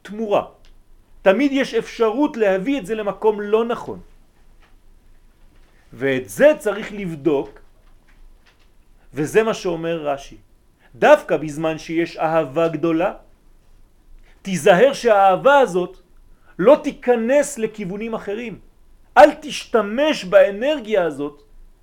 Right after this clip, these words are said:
לדברים לא נכונים. כן, פשוט. וחשש זה מאיים עליהם לאורך כל זמן שהותם בגלות. כי הגלות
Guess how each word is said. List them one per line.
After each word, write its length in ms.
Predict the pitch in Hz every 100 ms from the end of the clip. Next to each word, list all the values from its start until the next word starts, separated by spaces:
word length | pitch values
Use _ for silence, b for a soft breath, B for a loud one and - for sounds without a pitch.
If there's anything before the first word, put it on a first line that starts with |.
| _ _
לדברים 480 | 156 160 143 156 156
לא 100 | 143
נכונים. 400 | 127 - 95 73 - - - _ _ _ _ - - - - _
כן, 160 | 254 262
פשוט. 440 | 226 196 180 - - _ - - _ _ _ b b b
וחשש 680 | 139 - 175 - 285 269 - 175
זה 380 | 123 135 107 - - - - _ - - _ _ - b -
מאיים 720 | 170 196 160 165 185 269 254
עליהם 600 | 214 202 170 185 220 214
לאורך 680 | 180 - 214 208 208 196 - _
כל 400 | 185 202 208 202
זמן 540 | 143 139 160 175 175 156
שהותם 600 | - 139 131 - 143 147 -
בגלות. 580 | 131 131 127 127 92 87 _ _ _ _ _ _ _ _ _ - - _ _ _ _ _ _ _ _ _ _ _ -
כי 140 | 185
הגלות 640 | 185 190 208 285 247 -